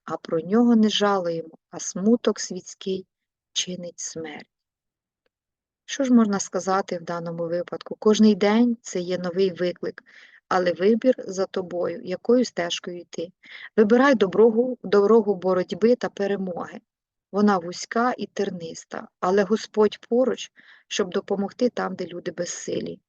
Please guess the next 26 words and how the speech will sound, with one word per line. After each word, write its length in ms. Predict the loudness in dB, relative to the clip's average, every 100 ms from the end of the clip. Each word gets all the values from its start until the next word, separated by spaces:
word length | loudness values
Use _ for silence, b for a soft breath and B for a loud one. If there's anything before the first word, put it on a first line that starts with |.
| _ _ _ _ _
Коли 220 | 4 4
ти 160 | 4 0
відчуваєш, 520 | 0 0 2 2 2
що 120 | 0
не 120 | -2 -2
здатен 400 | 0 -2 -2 -8
розпочати, 680 | -8 -8 -2 0 0 -2 -12 _ _ _ _
розпочни. 720 | -8 -6 -6 -6 -6 -8 -12 _ _ _ _ _ -6
Коли 200 | -2 -2
ти 160 | -2
відчуваєш, 560 | -4 -4 -2 -2 -2 -4
що 160 | -4 -6
готовий 360 | -4 -4 -4
здатися, 640 | -4 -4 -4 -6 -10 -12 -16 _ _
продовжуй. 720 | -6 -2 2 2 0 -8 -16 -18 _ b b b
Коли 220 | -2 0 2
ти 140 | 0
пригнічений, 800 | 0 0 2 0 0 -6 -6 -8
змусити 540 | -6 -6 -4 -8 -8
тебе 400 | -8 -6 -6 -6 -10
діяти 640 | -10 -2 2 0 -2 -10 -10 _ _ _ -20 B _ _
може 340 | -2 0 0 0
лише 340 | 0 0 -2
дисципліна 720 | -4 -8 -12 -16 -10 -8 -6 -8
і 80 | -10
покора, 580 | -6 -4 2 2 2